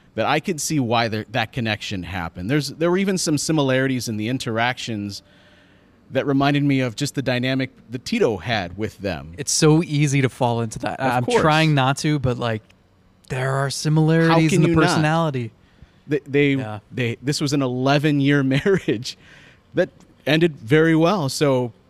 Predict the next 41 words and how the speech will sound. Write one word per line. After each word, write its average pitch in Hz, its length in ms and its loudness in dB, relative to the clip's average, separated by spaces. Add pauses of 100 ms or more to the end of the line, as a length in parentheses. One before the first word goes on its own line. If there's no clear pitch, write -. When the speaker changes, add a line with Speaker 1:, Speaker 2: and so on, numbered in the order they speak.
Speaker 1:
why 110 360 0
wouldn't 139 300 0
that 131 180 -2
naturally 117 600 -4
just - 260 -10
happen? 127 340 -2
Speaker 2:
But 151 80 2
I 151 80 2
think 160 260 -2
they 139 100 2
found 131 360 0
someone 131 300 0
who 113 580 2 (720)
is 120 200 -6
self-deprecating, 113 1080 -2
who 156 280 -6
is 101 220 -8
Speaker 1:
Yes. 90 300 -6
Speaker 2:
there, 180 160 -6
there's 208 280 -8
just, - 300 -8
like, 240 140 -6 (120)
this. - 320 -6 (1500)
I - 60 -4
mean, 160 100 2
Chris 277 240 -2
Jimenez 269 300 -2
said 175 140 -2
it's 165 100 -6
like 170 160 -2
a, 156 180 -2
it 151 80 0
is 185 140 4
an 190 100 2
it, 185 140 0 (160)
it 196 160 -2
factor, - 560 -14 (220)
and 135 80 0
I 135 80 0
think 190 180 -2
that 165 260 -6